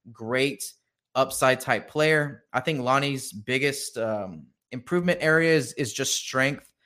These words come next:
I Q, and confidence. He can do it all on the floor. He can do, he has the athleticism to do it all, you know,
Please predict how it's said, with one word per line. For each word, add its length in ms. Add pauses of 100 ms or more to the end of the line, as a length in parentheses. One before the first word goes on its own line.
(340)
I 100
Q, 320
and 100
confidence. 640 (300)
He 120
can 140
do 160
it 60
all 160
on 80
the 60
floor. 680
He 100
can 140
do, 100
he 240
has 200
the 100
athleticism 640
to 140
do 200
it 80
all, 420
you 100
know, 200